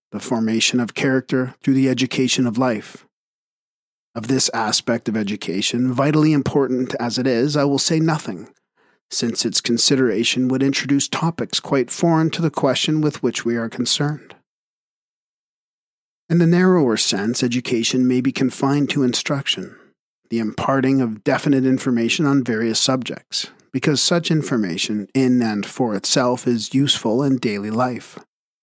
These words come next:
Elementary education, reading, writing,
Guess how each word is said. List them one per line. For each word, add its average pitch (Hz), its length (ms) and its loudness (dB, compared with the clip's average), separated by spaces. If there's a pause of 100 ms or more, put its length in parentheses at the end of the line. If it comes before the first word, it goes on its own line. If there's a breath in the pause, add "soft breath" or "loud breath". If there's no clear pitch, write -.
(960)
Elementary 120 640 0
education, 113 760 -4 (100)
reading, 139 520 2
writing, 127 460 2